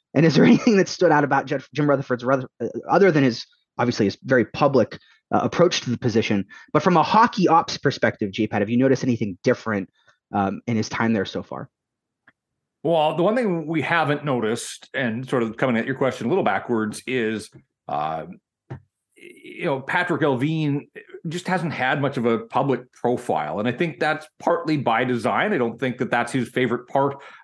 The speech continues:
Speaker 2: of the job, but, uh, in a hockey market like this one, when you're a G M in a Canadian market,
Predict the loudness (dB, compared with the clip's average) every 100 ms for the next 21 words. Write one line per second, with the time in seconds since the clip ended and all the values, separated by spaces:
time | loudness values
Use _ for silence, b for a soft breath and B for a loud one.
0 | B 0 0 0 0 0 2 0 -4 -6
1 | -6 -4 -2 -2 0 -2 -2 -2 -2 -2
2 | -2 -2 -4 -4 -2 -2 -2 -2 -2 -2
3 | -2 0 -2 -2 -2 -2 -2 -2 -2 0
4 | -2